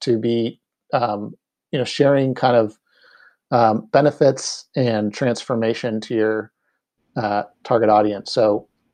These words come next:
the more ways that you can do that with your social media marketing is great. I also think, um, you know, having much more of a, um, community-centered mindset. So, you know, are you building a group for all your,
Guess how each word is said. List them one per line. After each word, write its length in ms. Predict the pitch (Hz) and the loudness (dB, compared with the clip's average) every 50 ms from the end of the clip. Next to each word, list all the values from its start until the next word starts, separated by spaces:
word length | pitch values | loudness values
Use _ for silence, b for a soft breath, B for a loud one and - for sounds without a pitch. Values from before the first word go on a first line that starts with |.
| _ _ _ - | _ _ _ -4
the 60 | 131 | 0
more 180 | 127 135 139 143 | 2 4 6 6
ways 280 | 143 135 135 139 123 | 8 8 8 6 4
that 100 | - 135 | 2 0
you 100 | 123 120 | -2 -2
can 220 | 120 - 120 117 113 | -2 -2 -2 -2 0
do 160 | 110 117 117 | 2 2 2
that 320 | 107 113 110 113 117 - | 4 4 4 4 4 2
with 200 | - 120 - - | -2 -8 -6 -4
your 100 | - 120 | -4 -4
social 300 | 113 - 135 120 - - | -2 -2 -2 -4 -2 -4
media 220 | 120 120 117 120 117 | -6 -4 -4 -4 -2
marketing 480 | 113 113 113 - 123 120 117 120 - - | -2 -2 -4 -4 -6 -8 -8 -8 -10 -10
is 120 | 110 104 | -12 -10
great. 380 | - - 120 120 113 120 - - b b b b b b b | -4 0 0 2 2 0 -2 -6 b b b b b b b
I 40 | 131 | 0
also 200 | 143 - 151 147 | 2 4 4 4
think, 400 | - - 139 135 117 - - - - | 4 4 2 2 2 -2 -6 -2 0
um, 380 | 135 117 110 107 104 104 104 - _ _ _ _ _ b b b b b b b _ - | 2 4 4 2 2 -2 -6 -10 _ _ _ _ _ b b b b b b b _ 0
you 100 | - 143 | 4 6
know, 160 | 127 127 - | 6 6 4
having 380 | - 151 151 151 160 151 143 | 4 4 4 6 6 6 6
much 260 | 139 139 131 - - - | 6 4 4 2 -2 -2
more 180 | 139 131 131 127 | 2 4 6 6
of 180 | 127 127 117 | 6 6 6
a, 480 | 117 117 113 113 110 113 110 110 110 - _ _ | 6 6 6 6 4 4 2 0 -4 -6 _ _
um, 300 | - 123 113 113 110 110 _ | -10 -8 -8 -8 -10 -12 _
community-centered 1900 | - - 139 123 120 123 131 135 139 143 143 139 135 143 151 _ _ _ _ _ _ _ _ _ _ - - - - 151 135 135 135 135 135 131 123 120 - - _ _ _ - | -12 -10 -8 -6 -6 -6 -4 -2 0 0 2 0 0 -2 -8 _ _ _ _ _ _ _ _ _ _ -16 -8 -4 -2 -2 0 0 0 0 0 -2 -2 -6 -14 -20 _ _ _ -4
mindset. 540 | 143 131 131 139 131 - 143 143 160 - | -2 -2 -2 -2 0 2 4 4 4 2
So, 460 | - - - - 117 117 113 110 - - | -2 -2 0 2 4 4 4 2 0 -4
you 80 | 135 123 | -8 -6
know, 240 | 113 110 117 - _ _ b b b b b b b b b b - | -6 -6 -8 -8 _ _ b b b b b b b b b b -2
are 60 | 127 | 0
you 100 | 127 139 | 2 4
building 280 | 131 143 156 147 147 143 | 6 6 6 6 6 4
a 40 | 127 | 0
group 460 | 113 113 123 139 135 123 - _ _ | 0 2 4 4 4 4 2 _ _
for 200 | - - 117 113 | -2 0 2 4
all 200 | 113 113 110 113 | 4 4 4 2
your, 500 | 113 110 110 107 107 107 107 104 131 - | 0 0 0 0 0 -2 -2 -4 -8 -12